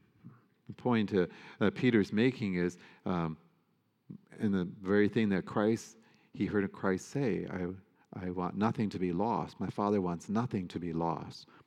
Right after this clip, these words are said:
So time is given. And in our world, in linear time, yeah, yeah. But in eternity, what is,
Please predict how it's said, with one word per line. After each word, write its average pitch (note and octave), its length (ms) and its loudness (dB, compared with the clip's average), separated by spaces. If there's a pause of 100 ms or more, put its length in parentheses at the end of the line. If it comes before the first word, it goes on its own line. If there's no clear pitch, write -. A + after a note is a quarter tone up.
So F#2+ 220 2
time F#2+ 600 0
is D#2+ 200 -8 (100)
given. G#2+ 380 -2 (480)
And F2+ 220 2 (1120)
in A2 140 4
our G#2+ 200 8
world, G2 520 6
in F2+ 280 0
linear F#2 320 4
time, E2+ 640 -2 (120)
yeah, F2+ 100 -6
yeah. G#2+ 800 -10 (720)
But G#2 180 2
in G2+ 140 4
eternity, A2 600 2
what F#2 180 2
is, F#2 320 0